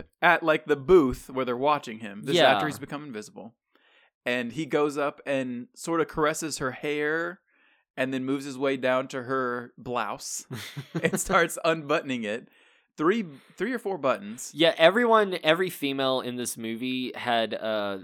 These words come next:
Speaker 2: their shirts were, like, a button away from being
Speaker 1: <laughs>
Speaker 2: topless.
Speaker 1: Exactly.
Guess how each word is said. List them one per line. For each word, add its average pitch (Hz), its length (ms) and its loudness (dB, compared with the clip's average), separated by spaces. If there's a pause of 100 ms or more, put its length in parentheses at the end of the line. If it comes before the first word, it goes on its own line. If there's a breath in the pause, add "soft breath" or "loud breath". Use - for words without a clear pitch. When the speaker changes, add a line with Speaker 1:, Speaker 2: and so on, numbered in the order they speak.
(100)
Speaker 2:
their 123 180 -2
shirts - 640 0
were, 123 140 -2
like, 113 280 0
a 117 100 2
button 113 420 -2
away 104 340 -2
from 104 220 -8
being 104 200 -2
Speaker 1:
<laughs> - 60 -12
Speaker 2:
topless. - 460 -4
Speaker 1:
Exactly. 202 640 2